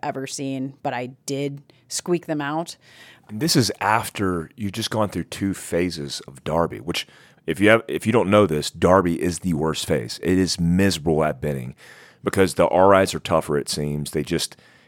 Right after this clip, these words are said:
Speaker 2: it's just a more difficult place to deal with and, and patrol. And so your body's broken down. In fact, I'm surprised you even have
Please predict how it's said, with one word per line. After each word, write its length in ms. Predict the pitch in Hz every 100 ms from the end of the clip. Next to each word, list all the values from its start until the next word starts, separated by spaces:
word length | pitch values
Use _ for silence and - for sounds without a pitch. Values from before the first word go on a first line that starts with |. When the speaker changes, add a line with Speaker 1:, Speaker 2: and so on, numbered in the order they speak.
| -
Speaker 2:
it's 160 | 87
just 180 | 107 -
a 60 | 92
more 240 | 90 90
difficult 640 | 80 90 - - 85 - -
place 420 | - 80 76 -
to 120 | -
deal 300 | 120 80 76
with 280 | 67 69 76
and, 180 | 67 -
and 180 | 71
patrol. 480 | 76 - 87 76 64 - - - - _
And 120 | 90 -
so 300 | 98 76 - -
your 420 | - 73 95 123
body's 380 | 104 98 82 73
broken 360 | 85 80 65
down. 360 | 65 78 64 60
In 200 | - -
fact, 340 | - 117 - -
I'm 220 | - 120
surprised 720 | - - - 87 82 78 - _ _ _
you 100 | 104
even 180 | 95 87
have 220 | 82 80